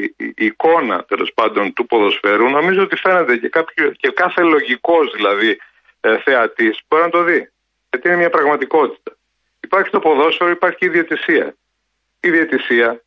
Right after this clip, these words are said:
είναι γεγονός ότι θα κάνει λάθη και από τη μία μεριά και από την άλλη μεριά. Φαίνεται κάποια λάθη από τη διαιτησία να είναι σκεμμένα, να είναι σκεμμένα.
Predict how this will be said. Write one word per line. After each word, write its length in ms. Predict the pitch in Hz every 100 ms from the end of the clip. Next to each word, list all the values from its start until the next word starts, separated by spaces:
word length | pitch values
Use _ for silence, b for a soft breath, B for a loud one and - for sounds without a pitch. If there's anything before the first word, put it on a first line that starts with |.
| _ _ -
είναι 160 | 214
γεγονός 400 | 196 170 165 196
ότι 120 | 185 185
θα 80 |
κάνει 260 | 170 196 190
λάθη 360 | 185 180 - -
και 140 | -
από 140 | 180 156
τη 80 |
μία 200 | 156 160 151
μεριά 260 | 117 165
και 120 | 180 180
από 100 | 170
την 100 | 156
άλλη 140 | 127
μεριά. 360 | 101 - - - b b
Φαίνεται 520 | - 170 196 196 196 -
κάποια 320 | 190 - 175
λάθη 320 | 185 180 165
από 160 | 170 160
τη 100 | 160
διαιτησία 440 | 175 160 190 185
να 120 | 180
είναι 120 | 185
σκεμμένα, 440 | 175 185 185 185 160
να 100 | 170
είναι 120 | 180
σκεμμένα. 520 | - 170 160 127 -